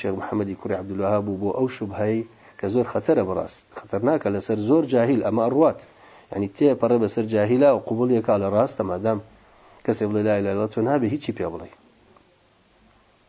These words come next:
طبعاً ئێمە ئەگەر ئەو شوبهەیە باس بکەین، ڕەت یەکێکی تر لە جوابەکانی ئەو شوبهەیە، جواب زۆرە بحەمدی لای سبحانه و تعالی. شەیطان خۆیەتی. ئایا شەیطان ڕۆژە لە ڕۆژان وتوێ-، وتوێتی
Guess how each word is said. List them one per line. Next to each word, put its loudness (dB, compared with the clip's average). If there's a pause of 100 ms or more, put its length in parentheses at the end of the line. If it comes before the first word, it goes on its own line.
(2500)
طبعاً 2
ئێمە 4
ئەگەر 0 (360)
ئەو 2
شوبهەیە -2
باس 2
بکەین، -2 (160)
ڕەت 0
یەکێکی -4
تر -2
لە 2
جوابەکانی 2
ئەو -6
شوبهەیە، -6
جواب 4 (360)
زۆرە 2
بحەمدی -6
لای -2
سبحانه -6
و -10
تعالی. -4 (580)
شەیطان 0
خۆیەتی. -2 (880)
ئایا 2
شەیطان 2
ڕۆژە 2
لە 4
ڕۆژان 4
وتوێ-، 2 (460)
وتوێتی 2